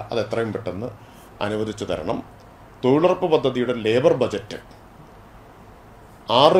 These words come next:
കോടി തൊഴിൽ ദിനം എന്നത് കഴിഞ്ഞ വർഷത്തെ ഒൻപത് പോയിന്റ് ആറ് ഒന്ന് കോടി തൊഴിൽ ദിനമായിട്ട് എങ്കിലും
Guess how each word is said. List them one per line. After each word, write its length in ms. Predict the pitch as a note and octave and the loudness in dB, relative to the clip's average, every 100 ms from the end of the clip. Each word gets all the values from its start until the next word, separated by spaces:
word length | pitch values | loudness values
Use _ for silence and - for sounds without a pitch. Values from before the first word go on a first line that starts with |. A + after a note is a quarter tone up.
| D3+ | 4
കോടി 240 | D3 D3 - - - | 2 0 -6 -18 -4
തൊഴിൽ 220 | A#2+ B2 A#2 | -2 0 -2
ദിനം 200 | A2 A2 C#3 - G2+ | -4 -4 -6 -6 -6
എന്നത് 280 | G2 F#2+ C3+ - A#2+ | -6 -4 -4 -4 -2
കഴിഞ്ഞ 260 | A#2+ D3+ F3+ | -2 0 -2
വർഷത്തെ 380 | D#3+ - - F3 - A#2 | -2 -4 0 0 0 -2
ഒൻപത് 320 | B2+ C#3+ D#3+ D#3+ | 0 2 2 2
പോയിന്റ് 280 | C#3 C3+ B2+ A#2 | -2 0 2 4
ആറ് 120 | B2 A#2 | 4 2
ഒന്ന് 160 | A2+ A2+ G#2 | -2 -6 -6
കോടി 180 | G#2 B2 | -8 -6
തൊഴിൽ 180 | G#2 F#2+ F#2+ | -6 -6 -6
ദിനമായിട്ട് 500 | G2 F2+ F2 - A#2 - - - - B2 | -6 -6 -8 -6 -8 -8 -20 -20 -8 -2
എങ്കിലും 260 | C3+ D#3+ | 2 4